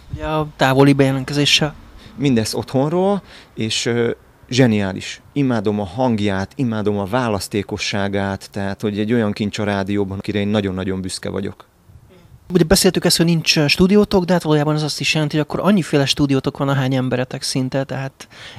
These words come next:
Speaker 1: ilyen értelemben tök sok helyen készül az adás, sok lehetőség is ebben benne van akár. Nyilván azért mentek is ide-oda a helyszínekre, ezeket v-, valóban jól gondolom, ugye, hogy, hogy ki tudtok így menni,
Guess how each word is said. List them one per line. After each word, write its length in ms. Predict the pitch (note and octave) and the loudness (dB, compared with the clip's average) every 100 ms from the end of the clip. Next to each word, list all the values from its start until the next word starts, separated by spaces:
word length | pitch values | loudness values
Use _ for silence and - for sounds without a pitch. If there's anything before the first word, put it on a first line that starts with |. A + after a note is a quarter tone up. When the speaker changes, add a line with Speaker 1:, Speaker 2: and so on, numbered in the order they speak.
| - | -14
Speaker 1:
ilyen 200 | - C3 | -10 -6
értelemben 680 | C3+ - C#3+ C#3 C#3 C#3+ C#3+ _ | -6 -4 -4 0 0 -2 -6 _
tök 140 | D3 | -8
sok 200 | - C3 | -6 -8
helyen 380 | - B2+ B2+ C#3+ B2 | -6 -6 -4 -6 -8
készül 360 | C#3 C3 C#3+ | -8 -6 -6
az 100 | B2+ | -4
adás, 520 | D#3 E3 D3+ D3 - - | 0 0 0 0 -2 -2
sok 220 | - C3+ - - | -2 -2 -4 -2
lehetőség 640 | C3 C3+ D3 C#3+ - C#3+ | 2 2 4 4 6 4
is 160 | C#3 D#3 | 4 4
ebben 220 | C#3 C3 | 4 4
benne 280 | C3+ C#3+ D3 | 4 6 6
van 180 | D3+ | 6
akár. 440 | D#3+ - E3+ F3 E3+ - - - - - - - D2 C3+ E3 | 4 6 6 6 2 -10 -14 -14 -16 -18 -14 -8 -4 -2 -2
Nyilván 240 | E3 D3+ | -4 -4
azért 300 | C#3+ C3+ C3 | -6 -6 -8
mentek 500 | D3 D#3 E3 D#3+ D#3+ | -4 2 4 4 4
is 160 | E3+ - | 2 4
ide-oda 520 | D#3 D3+ D3 D3+ D3 | 6 6 6 4 4
a 40 | C#3+ | 4
helyszínekre, 680 | D3 C3+ - C#3+ C#3 D3 C#3 | 2 0 0 0 0 0 2
ezeket 720 | C#3+ C3 A2 C3+ C#3+ - - | 4 2 0 -4 -6 -6 -10
v-, 400 | C#3 C#3 C#3+ D3 | -6 -6 -4 0
valóban 300 | D3 D3 D3 | 0 2 6
jól 140 | D#3+ | 6
gondolom, 340 | C#3+ C#3 C3 C3+ | 8 6 6 6
ugye, 160 | F3 | 6
hogy, 200 | D#3+ C#3 D3 | 6 4 4
hogy 100 | C#3+ | 4
ki 100 | D3+ | 6
tudtok 280 | C3+ - | 4 2
így 80 | B2+ | 0
menni, 520 | C#3 D3 D3 D3 D3 | 4 4 6 6 6